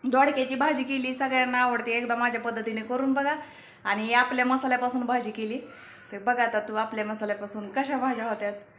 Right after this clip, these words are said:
तर एकदा मसाला आपला घेऊन बघत जा आणि आपल्या, अ, मस-, भाज्या करा कशा लागतात बघा. तर, अ, एकदा आपल्या ताईवर विश्वास ठेवा, नक्कीच आपल्या, अ, मसाला छान आहे.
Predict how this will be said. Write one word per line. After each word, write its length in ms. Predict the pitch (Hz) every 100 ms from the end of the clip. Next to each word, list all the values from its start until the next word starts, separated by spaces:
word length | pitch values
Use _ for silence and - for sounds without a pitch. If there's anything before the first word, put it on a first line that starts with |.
| - - - -
तर 100 | 214
एकदा 260 | 233 226 240
मसाला 360 | 254 269 262
आपला 220 | 262 254
घेऊन 280 | 247 285 277
बघत 300 | 262 247 226
जा 100 | 240
आणि 140 | 247 247
आपल्या, 280 | 240 233 226 - - - 208
अ, 500 | 208 202 190 190 190
मस-, 280 | 226 262 208
भाज्या 420 | 196 269 240 226
करा 400 | 226 233 233 233
कशा 420 | - - 233 240
लागतात 300 | 226 220 226
बघा. 340 | 208 233 226 233 226 - - - - - - - - - - - - - - -
तर, 120 | 240
अ, 480 | 233 233 226 226 226 226 - 220
एकदा 220 | 226 226
आपल्या 220 | 233 233 226
ताईवर 300 | 240 226 220
विश्वास 460 | 247 240 202 196 220
ठेवा, 200 | 180 165 - - - - _ _ -
नक्कीच 480 | 202 226 233 240 240
आपल्या, 400 | 240 240 226 226
अ, 300 | - 208 208
मसाला 680 | 214 240 233 220 226 226 226 -
छान 200 | 240 233
आहे. 300 | 226 220